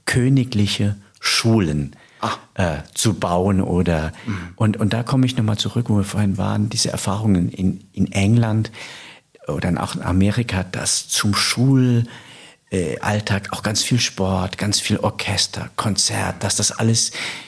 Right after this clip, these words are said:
Speaker 1: also dass das wirklich ein königlicher Ort wäre, würde,
Speaker 2: Mhm.
Speaker 1: sein könnte und nicht so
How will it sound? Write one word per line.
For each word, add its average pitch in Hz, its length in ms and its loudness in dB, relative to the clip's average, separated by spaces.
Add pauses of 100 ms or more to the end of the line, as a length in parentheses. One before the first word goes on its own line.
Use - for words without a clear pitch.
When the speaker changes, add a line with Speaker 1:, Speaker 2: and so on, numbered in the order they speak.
(280)
Speaker 1:
also - 200 0
dass - 180 -2
das 113 300 -2
wirklich 107 360 0
ein 98 200 -2
königlicher 117 720 2
Ort 87 340 0 (1400)
wäre, 85 800 0
würde, 92 480 2
Speaker 2:
Mhm. - 60 -6
Speaker 1:
sein 80 360 0
könnte 82 340 -4
und 101 180 2
nicht 104 180 4
so 95 360 0